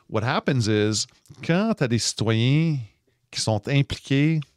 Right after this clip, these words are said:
dans leur rue, dans leur, dans leur quartier, puis ça peut commencer avec une ruelle verte, verte. Après ça, ça peut être un événement pour l'Halloween pour leurs enfants. Après ça, ça peut être quelque chose d'autre. Euh, tu sais, le festival de, des, des, euh, des, des rues, euh,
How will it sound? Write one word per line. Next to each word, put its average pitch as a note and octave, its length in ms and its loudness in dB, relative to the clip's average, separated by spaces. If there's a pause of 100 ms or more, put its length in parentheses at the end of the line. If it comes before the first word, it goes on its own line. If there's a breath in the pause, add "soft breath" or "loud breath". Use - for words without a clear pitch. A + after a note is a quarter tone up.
(380)
dans G#2+ 180 0
leur G2 340 0
rue, B2+ 220 2
dans A#2 140 2
leur, G2 320 -2
dans G2 160 -2
leur F#2 160 -2
quartier, - 480 -4
puis - 80 -10
ça G2+ 100 -2
peut - 80 -8
commencer A2+ 320 -2
avec D3+ 160 -4
une G2 100 0
ruelle G#2+ 340 0
verte, F#2+ 280 -4 (240)
verte. - 320 -4 (340 loud breath)
Après - 260 -2
ça, C#3+ 180 2
ça A#2+ 140 -2
peut A2+ 260 2
être G#2 180 0
un G2+ 80 0
événement G#2+ 460 2
pour - 120 -2
l'Halloween G#2+ 380 2
pour G#2 140 -2
leurs F#2 200 0
enfants. G#2+ 540 -2
Après G2 220 -4
ça, A#2 100 -6
ça G#2+ 160 -6
peut A2 120 -4
être G#2+ 80 -8
quelque - 120 -12
chose A2+ 200 -2
d'autre. G#2 280 -2 (380 loud breath)
Euh, F#2+ 180 0
tu - 80 -10
sais, A2+ 80 -2
le G2 120 -2
festival A2 340 -2
de, F#2+ 300 2
des, F2+ 280 2
des, F2 340 0
euh, F#2 460 -4
des, F2+ 320 -4
des F2 200 0
rues, G#2 360 0
euh, F2 240 -2